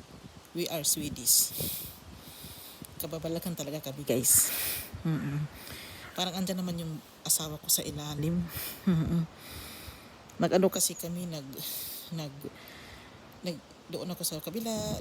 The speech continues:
dito siya. Kasi parang may nangyayaring hindi maganda talaga dito, eh. Tapos, guys,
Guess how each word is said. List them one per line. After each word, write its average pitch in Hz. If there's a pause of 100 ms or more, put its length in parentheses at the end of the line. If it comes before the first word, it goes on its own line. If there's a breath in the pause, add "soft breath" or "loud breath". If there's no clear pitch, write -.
dito 160
siya. 180 (240)
Kasi -
parang 180
may 180
nangyayaring 165
hindi 151
maganda 143
talaga -
dito, 143
eh. - (1160 loud breath)
Tapos, 202
guys, 143